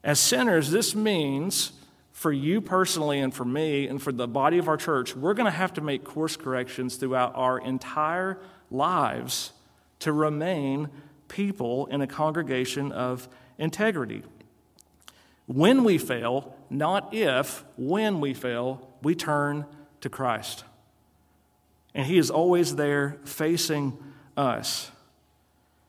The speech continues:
He set an example for us on the cross that far exceeds paying for two triple A batteries. He took on the sins of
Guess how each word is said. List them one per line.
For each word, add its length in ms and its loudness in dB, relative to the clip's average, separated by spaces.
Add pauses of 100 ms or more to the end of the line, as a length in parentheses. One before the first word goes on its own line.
(640)
He 120 6
set 240 4
an 60 0
example 440 0
for 180 0
us 160 2
on 60 -2
the 80 0
cross 460 -2
that 160 -2
far 440 2
exceeds 600 -4
paying 400 -4
for 100 -8
two 180 -4
triple 320 -6
A 60 -6
batteries. 500 -10 (1000)
He 140 2
took 240 -2
on 160 2
the 80 -2
sins 800 -4 (560)
of 160 -4